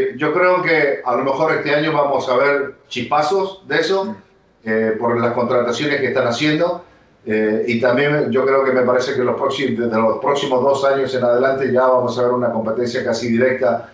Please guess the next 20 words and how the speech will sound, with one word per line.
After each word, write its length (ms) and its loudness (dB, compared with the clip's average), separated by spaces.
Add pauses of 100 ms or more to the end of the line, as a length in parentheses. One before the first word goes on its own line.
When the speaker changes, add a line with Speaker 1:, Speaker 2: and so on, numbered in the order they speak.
(120)
Speaker 1:
especialmente 480 -2
por 100 2
la 120 2
cuestión 260 -2
económica 560 0
y 220 0
la 100 -2
contratación 640 -4
de 60 0
técnicos 560 -2
y, 380 -10
y 40 -14
jugadores. 560 -2 (600)
Pero 800 4
es, 180 2 (260)
es 120 0
difícil 500 -2
que 60 -6
en 260 0
Francia 680 0